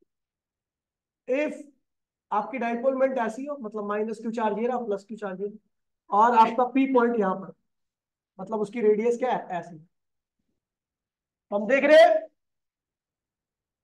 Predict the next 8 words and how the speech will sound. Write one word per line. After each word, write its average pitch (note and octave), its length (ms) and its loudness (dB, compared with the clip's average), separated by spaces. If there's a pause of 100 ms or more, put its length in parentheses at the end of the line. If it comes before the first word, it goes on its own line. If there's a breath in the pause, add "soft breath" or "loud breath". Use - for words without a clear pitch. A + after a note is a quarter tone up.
(840)
center A#3+ 380 2
से C#4 120 0
जो C#4+ 80 -2
दूरी D4+ 280 4
है D4+ 80 4
उस - 80 0
point C#4 300 2
की, - 380 -4